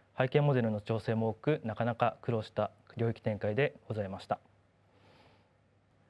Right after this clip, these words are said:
バトル中の表現は辻本さん率いるイラストチームと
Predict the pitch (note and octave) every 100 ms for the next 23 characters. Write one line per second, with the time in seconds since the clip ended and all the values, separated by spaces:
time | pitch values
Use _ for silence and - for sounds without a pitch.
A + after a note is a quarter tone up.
0 | _ _ _ _ _ _ B2+ E3+ F#3+ F#3+
1 | F#3 F3+ F3+ F3 F#3 A#2+ - - - C#3
2 | D#3+ D#3+ - B2 G#2+ - A2+ G#2 G#2 G2
3 | D3 - D#3 C3 A2+